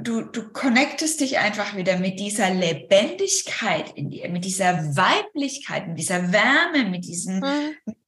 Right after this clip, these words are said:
Speaker 1: ja, mit, mit dem Leben. Ich kann's nicht anders sagen. Und, und, und gehst weg von diesem, ich sollte, ich müsste, ich, ich darf nicht,
Speaker 2: Ja.
Speaker 1: ich muss, da, da, da, da, da.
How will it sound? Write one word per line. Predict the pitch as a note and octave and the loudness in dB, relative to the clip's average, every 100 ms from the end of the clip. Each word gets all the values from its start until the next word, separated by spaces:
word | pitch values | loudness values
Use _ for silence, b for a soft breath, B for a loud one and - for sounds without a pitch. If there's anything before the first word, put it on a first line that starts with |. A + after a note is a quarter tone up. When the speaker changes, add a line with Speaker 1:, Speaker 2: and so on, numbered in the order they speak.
| _ _ - | _ _ -2
Speaker 1:
ja, | B3+ D4 | 2 2
mit, | D4 - | 2 2
mit | B3 | 2
dem | C4 A#3+ | 2 4
Leben. | C4 B3 F4 F#4+ B3+ | 6 6 6 4 0
Ich | C#3+ - | 0 -2
kann's | G#3 A3 A3+ | -2 -2 -4
nicht | A3 - | -2 2
anders | A3 G#3 G#3+ | 4 2 0
sagen. | C#4 D#4+ C4+ G3 F3 B B B B - | 0 2 2 0 -4 B B B B 0
Und, | A#3+ A#3 - | 0 2 0
und, | A#3 A3 - | 0 0 0
und | A3+ A3 - - | -2 -2 -6 0
gehst | B3+ C4+ - | 2 2 2
weg | A#3 E4+ - | 2 2 -2
von | D#4 C#4 | -2 0
diesem, | A3+ B3+ A3+ A3+ B3 B B B _ _ | 2 0 2 2 0 B B B _ _
ich | A3+ A3 - | -2 0 2
sollte, | C#4+ B3 C4 C#4 | 4 6 4 6
ich | B3 A#3+ A#3 A3+ - - | 6 6 6 4 2 0
müsste, | A3+ C4 C4 - B3+ A#3 A3+ G#3 | 0 2 0 0 2 4 4 2
ich, | G#3 G3 - G#3 | -2 -6 -8 -6
ich | - | 0
darf | G#3+ G3 A3 - | 4 4 4 0
nicht, | G#3+ G#3 G3+ G#3 G#3 | -2 -2 -2 -2 -2
Speaker 2:
Ja. | A#3+ A#3 | -2 0
Speaker 1:
ich | |
muss, | G3 G3+ A#3+ B3 - _ | 0 0 0 -4 -16 _
da, | F#3+ F3+ | 0 2
da, | F3 | 2
da, | E3+ | 2
da, | E3 E3+ | 0 2
da. | G#3 | 2